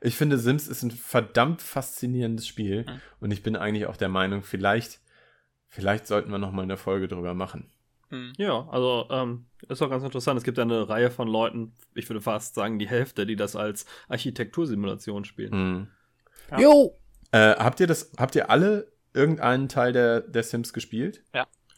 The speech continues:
Speaker 4: Ja.
Speaker 3: Ich glaube, ich habe bis auf den letzten alle Sims-Teile gespielt.
Speaker 1: Ja, ich mittlerweile tatsächlich auch. Also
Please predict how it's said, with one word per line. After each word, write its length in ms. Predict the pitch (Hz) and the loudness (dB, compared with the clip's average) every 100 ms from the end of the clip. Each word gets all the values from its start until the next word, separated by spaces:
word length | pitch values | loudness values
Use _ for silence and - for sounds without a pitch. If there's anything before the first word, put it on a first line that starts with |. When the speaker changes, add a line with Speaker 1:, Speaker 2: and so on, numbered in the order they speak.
| _ _ | _ _
Speaker 4:
Ja. 140 | 123 - | 0 0
Speaker 3:
Ich 260 | - - - | -6 -20 -10
glaube, 340 | 98 135 170 | -6 -4 -4
ich 100 | - | -6
habe 120 | 143 | -8
bis 160 | 127 120 | -8 -8
auf 100 | 120 | -8
den 320 | 120 104 101 | -6 -4 -4
letzten 460 | 104 107 135 - 180 - | -4 -6 -6 -8 -12 -10
alle 180 | 92 92 | -10 -10
Sims-Teile 640 | - - - - - - | -12 -18 -18 -20 -20 -20
gespielt. 340 | - - - 113 | -20 -20 -6 -2
Speaker 1:
Ja, 140 | 120 | -2
ich 180 | 123 - | -2 -10
mittlerweile 720 | - 120 135 117 110 113 113 | -4 -2 0 2 2 0 -2
tatsächlich 500 | - 110 101 104 107 | -8 -12 -12 -12 -10
auch. 220 | 95 87 | -8 -8
Also 260 | - 92 95 | -10 -8 -8